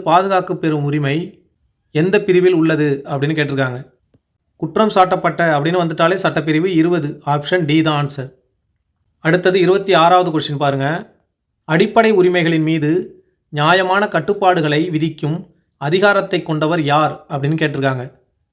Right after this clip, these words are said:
கொஸ்டின் நல்லா பார்த்துங்க, முக்கியமான கொஸ்டின், திரும்பவும் வாசிக்கிறேன் பாருங்க. அடிப்படை உரிமைகளின் மீது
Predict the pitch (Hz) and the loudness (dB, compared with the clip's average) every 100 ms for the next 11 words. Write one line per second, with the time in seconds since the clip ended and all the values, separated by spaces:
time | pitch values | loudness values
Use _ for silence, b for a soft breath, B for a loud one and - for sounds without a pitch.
0 | _ - 151 196 175 170 165 160 156 185 | _ -6 -2 0 2 2 2 0 -2 -2
1 | 156 175 170 165 156 147 196 - 170 180 | -2 -2 -2 -2 -4 -4 -8 -6 -4 -2
2 | 180 160 156 151 147 147 143 135 127 - | 0 0 0 -4 -4 -2 -2 -2 -8 -16
3 | _ _ _ _ _ _ _ 139 156 202 | _ _ _ _ _ _ _ -6 -4 0
4 | 202 196 175 175 165 160 147 151 143 | 2 4 2 2 0 0 0 -2 0